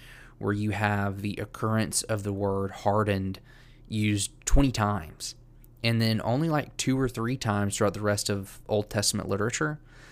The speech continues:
So it's really crazy that, that apparently here in these, these section of verses in Exodus, again, that's Exodus chapter four through chapter fourteen,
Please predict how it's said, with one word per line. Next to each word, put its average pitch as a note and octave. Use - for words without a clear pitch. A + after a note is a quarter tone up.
So -
it's B2+
really F3+
crazy D3
that, -
that A2
apparently A#2+
here A#2
in G#2+
these, G#2+
these G#2+
section -
of G2
verses G2
in G2
Exodus, -
again, G2
that's G2
Exodus G#2+
chapter A2
four G#2
through G2+
chapter -
fourteen, G2+